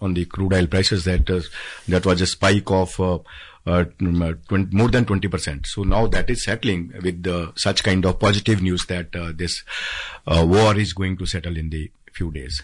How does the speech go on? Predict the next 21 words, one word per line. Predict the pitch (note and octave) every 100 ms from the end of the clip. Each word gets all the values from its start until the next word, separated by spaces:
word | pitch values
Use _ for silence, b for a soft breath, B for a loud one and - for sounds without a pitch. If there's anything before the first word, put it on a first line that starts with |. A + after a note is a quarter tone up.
| -
So | -
I | C3
believe | B2+ E3+ F#3
this | E3+ E3
will, | F#3 F3 C#3+ B B B
if | D3+ E3+
the | D#3
war | C#3 A#2 C3+ F3
settles, | - C3+ C#3 C3 - -
it | C#3 C#3
will, | D3+ C#3+ A#2+ -
uh, | A#2+ A2
follow | G#2+ C3+ D3 D3
its | C3+ -
actual | A#2+ A2+ - C3+ G#2 B B B
trajectory | A#2+ A#2 A#2+ A#2 C3 A#2
of, | G#2+ G#2 A2
uh, | G#2 G2 F2+
somewhere | - A2+ A2 A2+ G#2
between, | G#2 G2+ G#2+ G#2
uh, | G2+ G2